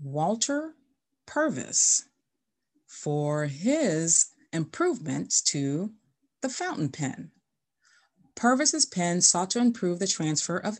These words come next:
ink within the pen. To this end, he designed a mechanism involving an elastic tube or plastic tube connecting the ink reservoir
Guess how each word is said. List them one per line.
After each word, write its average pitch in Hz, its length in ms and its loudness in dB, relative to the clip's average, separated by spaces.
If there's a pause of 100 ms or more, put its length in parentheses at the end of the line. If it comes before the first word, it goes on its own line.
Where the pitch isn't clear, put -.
ink 143 280 0
within 170 500 0
the 139 100 0
pen. 131 500 -8 (480)
To - 100 -2
this 233 240 4
end, 196 200 2
he 170 80 2
designed 190 640 4 (500)
a - 60 -2
mechanism 160 1000 2 (220)
involving 151 800 4 (680)
an 139 100 0
elastic 139 920 0 (240)
tube 185 580 0
or 135 100 -2
plastic - 460 2
tube 143 340 -2
connecting 214 680 4 (960)
the - 220 -2
ink 247 280 8
reservoir 143 800 2